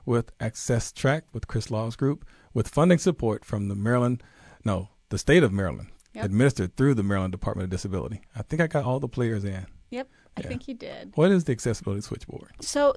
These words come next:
Speaker 2: that's a really exciting project where Chris has actually, uh, done a lot of work with us on putting together a portal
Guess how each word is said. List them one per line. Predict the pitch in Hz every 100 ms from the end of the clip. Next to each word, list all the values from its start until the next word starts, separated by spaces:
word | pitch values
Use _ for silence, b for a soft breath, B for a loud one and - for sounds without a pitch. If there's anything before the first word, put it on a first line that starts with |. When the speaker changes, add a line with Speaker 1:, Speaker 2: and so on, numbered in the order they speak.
| 233
Speaker 2:
that's | 330 466 427
a |
really | 302 262 294 277
exciting | 220 - 254 233 214 208 -
project | - 214 196 202 196
where | 214 202 196 190 B B
Chris | - 294
has | - 262
actually, | 240 - 247 220 -
uh, | 208 208
done | 220 233
a | 220
lot | 214
of | 208
work | 214 - - _ -
with | 240 226
us | 226 214 - B B B _
on | 208 214 220
putting | - - 359 320
together | 226 226 220 214 208 -
a | 208 208
portal | - - 277 285 226 - - 220